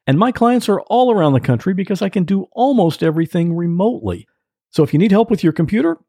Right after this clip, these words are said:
just give me a call, seven two seven, two five four, nine zero seven eight,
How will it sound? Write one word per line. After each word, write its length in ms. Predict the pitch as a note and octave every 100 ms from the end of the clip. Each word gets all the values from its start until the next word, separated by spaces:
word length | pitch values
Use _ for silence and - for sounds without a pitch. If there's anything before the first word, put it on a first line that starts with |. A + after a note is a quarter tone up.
| -
just 160 | B2+
give 120 | D#3
me 100 | F3+
a 40 | G#3
call, 380 | C#4+ C#4 F2 -
seven 260 | - D#3+ D3+
two 160 | D3+ D#3+
seven, 400 | G3+ A3 C4+ B3 -
two 240 | A3 A#3
five 340 | - F#3 F#3 -
four, 480 | - G#3 A3+ A3+ - -
nine 380 | C#3 F#3 A3+
zero 520 | F#3 E3 G3 G3+ G3 G3+
seven 440 | - - A#3 A3 F#3+
eight, 320 | D3 G#2+